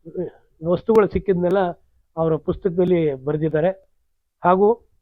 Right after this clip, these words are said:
ಈ ದೇ-, ಆ ದೇವಸ್ಥಾನ ಪುನರ್ಜೀವನಗೊಳಿಸ್ಬೇಕು ಅಂತ ಅಂದಿನ ಶಾಸಕರಾಗಿದ್ದಂಥ ಎಚ್ ಪಿ ಮಂಜುನಾಥ್ರವರು ಸಹ ಸರ್ಕಾರದಿಂದ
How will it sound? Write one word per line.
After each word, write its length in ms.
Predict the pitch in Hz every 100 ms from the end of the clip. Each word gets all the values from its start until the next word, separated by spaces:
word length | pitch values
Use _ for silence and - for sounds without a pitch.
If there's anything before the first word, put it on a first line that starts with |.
| _ _ - _ _
ಈ 80 | 147
ದೇ-, 300 | 151 196 202 -
ಆ 180 | 151 165
ದೇವಸ್ಥಾನ 420 | 180 196 214 196
ಪುನರ್ಜೀವನಗೊಳಿಸ್ಬೇಕು 1200 | 190 190 202 175 165 190 185 180 170 165 180 160
ಅಂತ 140 | 170 190 175 - _ _ _ _ -
ಅಂದಿನ 280 | 165 180 196 190 196 - _ _ _ _ _ -
ಶಾಸಕರಾಗಿದ್ದಂಥ 720 | 180 - 185 185 175 170 170
ಎಚ್ 260 | 165 143 -
ಪಿ 100 | 185
ಮಂಜುನಾಥ್ರವರು 720 | 165 170 196 185 165 160 151
ಸಹ 380 | 123 165 185 - _ _ _ _ _
ಸರ್ಕಾರದಿಂದ 680 | 175 - 214 214 202 202